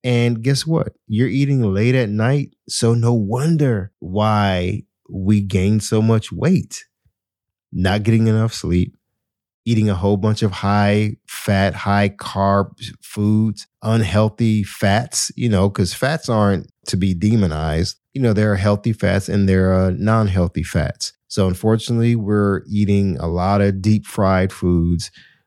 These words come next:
late at night. Well, I stopped, but there was a time where, hey, I would stop and get a two-piece, you know,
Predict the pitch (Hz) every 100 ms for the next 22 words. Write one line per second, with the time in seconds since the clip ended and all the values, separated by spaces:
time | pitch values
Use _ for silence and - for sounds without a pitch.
0 | - 87 87 98 95 85 - 98 85 87
1 | 76 - - - 92 80 82 - 104 101
2 | 104 - 82 - - - _ 90 87 90
3 | 82 _ _ - 87 98 104 - 110 113
4 | 113 104 104 127 117 78 85 87 95 92
5 | - 98 110 - 101 104 92 90 104 -
6 | - - - 101 113 113 113 - - -
7 | _ - 101 107 98 101 107 107